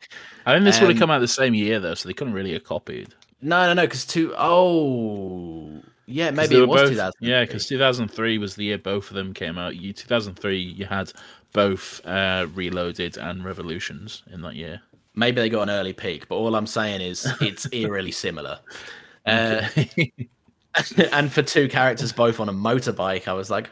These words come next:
Speaker 2: "Hmm, it seems"
Speaker 1: I think they would have come out probably, like, the exact same time as well,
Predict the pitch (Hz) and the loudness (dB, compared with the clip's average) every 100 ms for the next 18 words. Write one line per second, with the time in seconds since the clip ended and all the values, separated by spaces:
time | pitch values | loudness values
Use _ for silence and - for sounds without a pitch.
0 | _ 466 494 494 _ _ 415 - - 123 | _ -10 -8 -10 _ _ -12 -8 -4 -2
1 | 110 101 170 185 180 165 165 147 135 131 | 0 2 4 6 6 6 4 4 2 4
2 | 127 123 110 104 104 98 98 101 - 95 | 4 4 4 2 -4 -6 -2 -2 -2 -6
3 | 82 - 92 101 69 92 76 69 - | -8 -6 -6 -4 -6 -8 -6 -8 -10